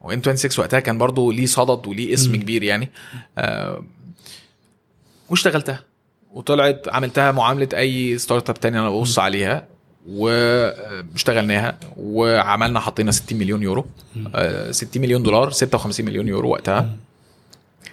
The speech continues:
Speaker 1: آه، ودي اول استثمار ليا معاهم، وبالنسبه لي من اكبر، آه، الاستثمارات نجاحا في السوق لحد دلوقتي، لان في ظرف ثلاث سنين ونص لما تيجي تبص على اخر، آه،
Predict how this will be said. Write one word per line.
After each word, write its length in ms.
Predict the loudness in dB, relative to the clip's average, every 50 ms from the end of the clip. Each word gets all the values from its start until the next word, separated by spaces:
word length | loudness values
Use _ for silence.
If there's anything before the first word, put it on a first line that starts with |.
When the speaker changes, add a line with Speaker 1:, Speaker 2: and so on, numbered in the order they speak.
| -20 -20 -20 -20 -20 -20 _ -6
Speaker 1:
آه، 400 | -4 -2 -2 -2 -2 -4 -6 -8 -10 _ -8
ودي 480 | -4 -2 0 4 4 6 6 4 2 0 -8 -20 -20 -20 _ _ _ _ _ _ _ _ _ _ 0
اول 320 | 2 4 4 4 4 2 2
استثمار 400 | 0 -2 -4 -2 0 2 2 4
ليا 140 | 4 4 4
معاهم، 520 | 4 2 2 2 2 2 0 -2 -4 -6 -12 _ _ _ -18
وبالنسبه 960 | -16 -14 -10 -6 -2 -2 0 -2 0 -2 -4 -4 -2 -6 -6 0 4 4 4
لي 120 | 4 2
من 140 | 0 0 0
اكبر، 540 | 2 0 0 2 2 2 2 2 0 -4 -6 -10 -14
آه، 380 | -10 -8 -6 -4 -4 -2 -4 -4
الاستثمارات 880 | -6 -8 -12 -10 -8 -6 -4 -4 -4 -4 -4 0 2 2 2 2 2
نجاحا 360 | 0 2 2 0 2 0 -2
في 120 | -2 -2 -2
السوق 240 | -4 -2 0 0 -2
لحد 240 | 0 -2 -2 -2
دلوقتي، 400 | -2 -6 -4 -4 -4 -4 -4 -6
لان 280 | -6 -6 -4 -4 -4 -4
في 100 | -4 0
ظرف 240 | 2 2 2 2 2
ثلاث 300 | 2 4 4 4 2 0
سنين 240 | -2 -2 -2 -2 -2
ونص 380 | -2 0 0 -2 -2 -4 -8 -10 -16 -20 -20 -20 -16 -10 -6
لما 140 | -6 -4 -2
تيجي 160 | 0 0 0
تبص 260 | 2 2 0 2 2
على 260 | 2 2 2 2 2
اخر، 380 | 0 2 0 0 0 -2 -6 -4 -2
آه، 420 | -2 -2 -4 -4 -6 -6 -8 -10